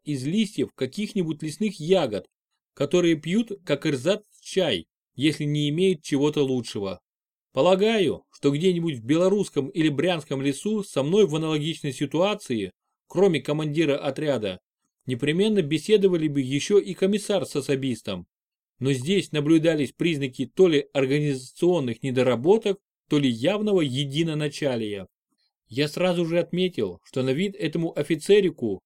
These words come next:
было всего-то лет двадцать пять или чуть больше. Интересно, кем же мог быть этот пан майор в уже далёком сентябре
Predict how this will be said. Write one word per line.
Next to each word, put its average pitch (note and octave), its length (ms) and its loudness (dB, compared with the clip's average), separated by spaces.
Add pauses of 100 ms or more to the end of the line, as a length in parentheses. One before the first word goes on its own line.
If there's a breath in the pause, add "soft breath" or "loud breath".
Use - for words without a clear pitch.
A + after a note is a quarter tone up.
(180)
было E3+ 240 4
всего-то F#3+ 440 0
лет E3+ 260 -2
двадцать E3 460 0
пять A#2+ 360 0 (140)
или C#3 180 -2
чуть F3+ 240 0
больше. A#2 500 0 (460)
Интересно, C3+ 800 0 (240)
кем F#3 280 2
же C#3 120 0
мог D3+ 260 0
быть D#3+ 280 0
этот C#3 240 -2 (180)
пан D3+ 240 0
майор C#3 560 2 (140)
в B2 120 -4
уже D3+ 200 2
далёком D3 480 4
сентябре D3 600 0